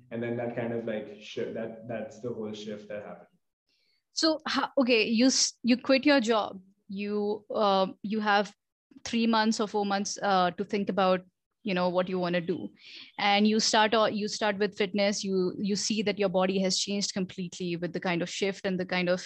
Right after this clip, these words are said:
Speaker 2: uh, you know, work schedule that you had.
Speaker 1: Yeah.
Speaker 2: Now, taking a leap or, you know, what prompted you to be like, "I wanna be a fitness trainer"? 'Cause getting into fitness is a different thing, being fit,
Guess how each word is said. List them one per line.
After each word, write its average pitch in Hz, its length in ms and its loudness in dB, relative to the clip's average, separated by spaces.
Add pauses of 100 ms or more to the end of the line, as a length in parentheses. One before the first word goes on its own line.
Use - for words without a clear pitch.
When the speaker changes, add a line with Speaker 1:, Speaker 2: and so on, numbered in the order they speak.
(100)
Speaker 2:
uh, 185 160 2
you 170 120 -2
know, 175 100 0
work 175 220 0
schedule 185 420 -2
that 175 120 -6
you 185 100 -6
had. 185 300 -2 (480)
Speaker 1:
Yeah. - 120 -14 (260)
Speaker 2:
Now, 254 480 6 (160)
taking 294 380 4
a 339 40 6
leap 220 500 2
or, 208 200 2
you 208 140 2
know, 226 100 2
what 226 360 0
prompted 269 480 4
you 262 460 2
to 240 100 -2
be 226 220 -2
like, 226 300 2 (100)
"I 226 120 6
wanna 240 240 4
be 262 160 2
a 240 40 2
fitness 214 560 -2
trainer"? 202 420 0 (140)
'Cause 196 340 -2
getting 294 380 4
into 285 400 6
fitness 247 520 2
is 220 100 -2
a 202 60 2
different 185 380 -2
thing, 180 280 0
being 185 240 -2
fit, 180 360 -2